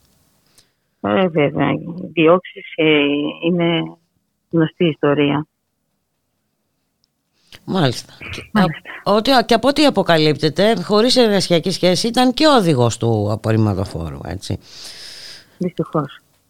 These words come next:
Speaker 2: Στην περίπτωση του Ξυλοκάστρου. Οι δήμαρχοι τι κάνουν για, για αυτά όλα, ε, κυρία Παπαχρήστου;
Speaker 1: Οι δήμαρχοι κάνουν όλα αυτά που σας, α,
Speaker 2: Μάλιστα.
Speaker 1: ανέφερα.
Speaker 2: Συμφωνούν
Speaker 1: Μάλιστα.
Speaker 2: δηλαδή,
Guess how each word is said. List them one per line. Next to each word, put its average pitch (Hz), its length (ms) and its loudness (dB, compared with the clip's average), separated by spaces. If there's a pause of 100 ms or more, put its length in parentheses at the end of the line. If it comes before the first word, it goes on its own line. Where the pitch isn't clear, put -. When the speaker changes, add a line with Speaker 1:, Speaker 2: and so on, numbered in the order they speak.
(760)
Speaker 2:
Στην - 220 -4
περίπτωση 147 500 2
του 143 160 2
Ξυλοκάστρου. 117 640 0
Οι 170 60 4
δήμαρχοι 208 440 4
τι 247 100 -4
κάνουν 156 440 2
για, 98 640 -2 (260)
για 73 200 -8
αυτά 101 300 -4
όλα, 82 280 -6 (920)
ε, 156 380 4
κυρία 151 320 4
Παπαχρήστου; 135 680 2 (1500)
Speaker 1:
Οι 208 40 0
δήμαρχοι 254 420 2
κάνουν 262 260 2
όλα 240 140 4
αυτά 240 180 0
που 233 80 -6
σας, 214 340 -2
α, 202 160 2 (220)
Speaker 2:
Μάλιστα. 147 440 2
Speaker 1:
ανέφερα. 175 320 0
Speaker 2:
Συμφωνούν 196 360 4
Speaker 1:
Μάλιστα. 175 200 4
Speaker 2:
δηλαδή, 170 420 6